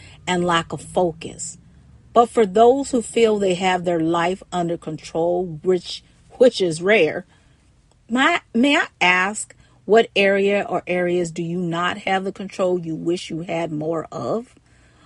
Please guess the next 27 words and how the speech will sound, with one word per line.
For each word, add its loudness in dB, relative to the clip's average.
Oh, 2
believe 6
me, 0
you 4
have 2
some 0
areas 4
that 2
need -2
increased -4
control, -4
my -8
friend. -4
I 2
know. 0
I 2
have 0
areas 6
in -2
my 4
life 2
I'm -6
trying -4
to -6
gain -4
better -2
control. -4